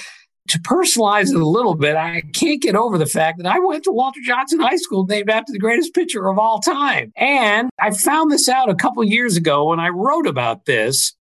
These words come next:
when the Nationals were on the verge of winning the World Series. Walter Johnson, who, of course, grew up in Bethesda or lived in Bethesda, my hometown, he's buried in Rockville, which is, you know, the next town over.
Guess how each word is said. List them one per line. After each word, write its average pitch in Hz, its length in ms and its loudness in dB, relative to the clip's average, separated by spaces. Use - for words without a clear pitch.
when 160 140 2
the 156 80 2
Nationals 180 600 2
were 165 160 0
on 156 180 0
the 147 80 -4
verge 175 400 0
of 151 120 -6
winning 160 280 -4
the 147 80 -4
World 147 300 -2
Series. 127 600 -2
Walter 277 360 0
Johnson, 190 440 0
who, 147 80 2
of 139 100 -4
course, 165 260 0
grew 165 260 0
up 214 140 -4
in 196 100 -2
Bethesda 139 580 0
or 127 280 -2
lived 208 280 0
in 151 100 2
Bethesda, 127 440 0
my 135 320 0
hometown, 131 720 -4
he's 175 300 2
buried 175 540 2
in 143 160 2
Rockville, 151 640 0
which 143 240 0
is, 131 400 -2
you 143 80 -2
know, 113 140 0
the 110 100 0
next 170 360 0
town 160 300 2
over. 107 520 -2